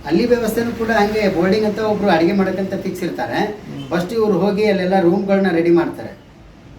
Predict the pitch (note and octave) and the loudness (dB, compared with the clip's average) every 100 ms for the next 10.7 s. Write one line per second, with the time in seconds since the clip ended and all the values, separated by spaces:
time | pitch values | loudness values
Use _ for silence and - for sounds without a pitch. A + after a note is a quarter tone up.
0 | C3 C3 C3 D3 F3 E3+ D#3 F3 F#3 E3+ | -8 -6 -4 -4 -4 -2 0 0 2 4
1 | E3+ E3 D#3 F#3+ F#3 E3+ D#3+ C#3+ D#3+ E3+ | 4 2 -4 -6 0 0 0 -4 -8 -6
2 | D#3 D3 D#3+ D#3 D#3 D3+ C#3+ C#3+ D3 F3+ | -6 -4 -6 -4 -4 -6 -6 -6 -4 -4
3 | G#3+ - - - C#3 D#3 F3 F3+ D#3 D3+ | -6 -12 -18 -8 -4 -2 0 0 0 0
4 | D3 D3 C#3+ C#3 C#3 - - C#3 D3 D3+ | 0 -2 -4 -4 -8 -14 -16 -8 -6 -4
5 | D3+ D3 C#3+ C#3 C3+ C3+ E3+ F3 E3 D#3 | -4 -4 -4 -4 -4 -2 0 2 0 0
6 | D3+ - C4 - - - - - D#3 E3 | -4 -4 -6 -6 -8 -10 -10 -8 -6 -4
7 | F3 F3 F3 G3 E3 D#3+ D#3+ D3+ C#3 C#3 | -2 -2 -2 -2 0 2 2 0 -2 -2
8 | A2+ - - - - - E3 G3 G3+ F#3+ | -4 -6 -8 -8 -10 -2 2 2 2 0
9 | F3 D#3 E3+ F3 E3+ E3+ E3+ E3+ G3 F#3 | 2 2 2 4 2 2 0 0 0 2
10 | E3 D3+ D3+ C#3+ C#4 - - | 2 2 0 0 -2 -4 -4